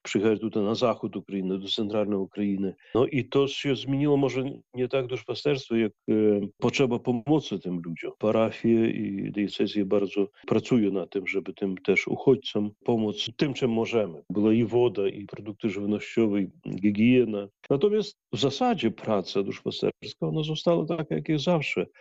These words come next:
żeby dać ludziom siłę, nadzieję, pokrzepić też duchowo, dlatego że to jest bardzo ważne, aby moglibyśmy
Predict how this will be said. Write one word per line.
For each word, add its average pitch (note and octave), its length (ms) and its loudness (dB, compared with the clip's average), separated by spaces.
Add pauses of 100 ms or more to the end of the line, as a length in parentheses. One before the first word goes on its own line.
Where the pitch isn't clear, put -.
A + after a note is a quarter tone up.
(220)
żeby G2 340 2
dać G#2+ 320 0
ludziom G#2+ 760 -2
siłę, D#3 400 4
nadzieję, C3 680 2 (220)
pokrzepić A2 600 0
też G2 200 0
duchowo, C3+ 640 0 (120)
dlatego G2+ 420 -2
że G2+ 160 -4
to B2+ 320 2
jest A#2 500 0
bardzo G#2+ 600 -4 (140)
ważne, G#2 300 -4
aby G2 280 -6 (140)
moglibyśmy G2+ 600 2